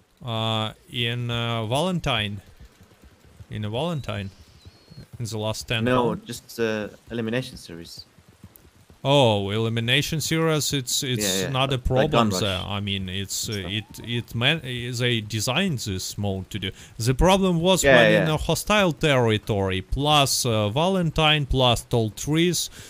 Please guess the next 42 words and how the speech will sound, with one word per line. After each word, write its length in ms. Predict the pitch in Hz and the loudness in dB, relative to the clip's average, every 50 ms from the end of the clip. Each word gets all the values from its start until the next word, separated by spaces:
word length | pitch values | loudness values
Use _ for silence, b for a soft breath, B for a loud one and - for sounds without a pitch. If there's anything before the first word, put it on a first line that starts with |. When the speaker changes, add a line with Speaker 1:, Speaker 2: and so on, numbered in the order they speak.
| B B B B | B B B B
Speaker 1:
there 180 | 110 120 123 | 2 2 4
was 300 | 120 123 127 123 107 120 | 4 6 4 4 4 2
one 240 | 120 123 123 117 107 | 0 0 0 0 -2
shot 420 | - - - 117 110 104 - - | -2 0 2 2 2 2 0 -4
killing 340 | - 117 113 110 110 107 104 | -4 -2 0 0 0 0 2
bow. 320 | 92 113 110 101 92 85 - B B B B B B B B | 4 4 4 4 2 -2 -4 B B B B B B B B
It 160 | - 104 90 107 | -6 -6 -4 -2
was, 360 | 107 101 98 92 - - - 98 | 0 0 0 -2 -4 -6 -6 -8
it 120 | 107 95 | -6 -4
was 320 | 98 98 95 92 - - - - - - - - - - - - - - - - - - | -2 -2 -2 -4 -6 -10 -16 -16 -16 -16 -16 -18 -16 -16 -14 -14 -14 -14 -14 -16 -14 -10
ridiculous, 920 | - 147 135 123 131 131 123 127 151 180 196 175 - 147 131 120 113 - - | -4 0 4 4 6 6 4 4 2 0 0 2 0 2 2 2 2 0 -2
especially, 760 | 139 120 - - 185 180 160 - - 151 139 131 135 131 113 | -4 -4 0 2 2 2 4 2 0 0 2 2 0 -2 -4
uh, 420 | - - 117 113 110 110 107 107 110 | -6 -6 -6 -4 -2 -2 -2 -2 -2
when 240 | 107 113 110 110 107 | -2 -2 -2 0 0
you 160 | 107 107 104 | 0 -2 -2
think 300 | - - 123 113 - - | -2 -2 -2 -2 -2 -2
about 340 | 107 104 107 104 104 101 98 | -2 0 0 0 0 0 -2
the 160 | - 113 104 | -4 -4 -4
range 460 | 104 110 110 110 110 104 95 92 - | -2 0 0 0 0 -2 -4 -6 -6
that 220 | 98 92 92 - | -6 -6 -6 -6
new 320 | - 107 107 104 107 107 101 95 | -8 -6 -6 -4 -4 -4 -4 -2
bow 260 | - 101 95 95 92 95 - - | -2 -2 -2 -2 -4 -6 -8 -6
has. 420 | 107 98 87 80 78 - - - - B B B B B - - - - - | -6 -4 -4 -6 -8 -10 -12 -14 -18 B B B B B -20 -20 -14 -6 -2
Painted 320 | 101 101 98 - 95 92 | -2 -2 -2 -2 -4 -6
black 300 | 98 92 90 87 - - | -6 -6 -6 -6 -6 -6
range. 460 | 98 90 85 85 85 - - - - - | -6 -6 -6 -6 -8 -10 -14 -14 -14 -12
I 60 | 98 | -10
mean, 160 | 95 92 92 | -8 -8 -8
it 120 | 92 95 95 | -8 -8 -6
was 140 | 101 92 | -6 -6
super, 320 | - - - 87 92 87 82 - B B B B B B | -6 -6 -4 -4 -4 -6 -6 -10 B B B B B B
super 260 | B - 101 85 98 101 | B -12 -8 -6 -4 -2
lame. 320 | 98 101 98 90 87 - - B B B B B - | -2 -2 -2 -4 -4 -6 -10 B B B B B -2
But 140 | 110 120 120 120 | 0 0 2 2
they 140 | 147 160 151 | 2 2 2
fixed 440 | - - 185 147 - - 110 90 | 2 0 -2 -2 -2 -4 -4 -2
it 160 | 92 87 - - | -4 -6 -6 -6
as 160 | 92 87 - | -8 -8 -6
far 240 | - 104 92 92 92 | -6 -4 -4 -4 -4
as 160 | 92 - 85 | -6 -8 -8
I 60 | 95 | -10
can, 200 | - - 95 95 | -10 -10 -10 -10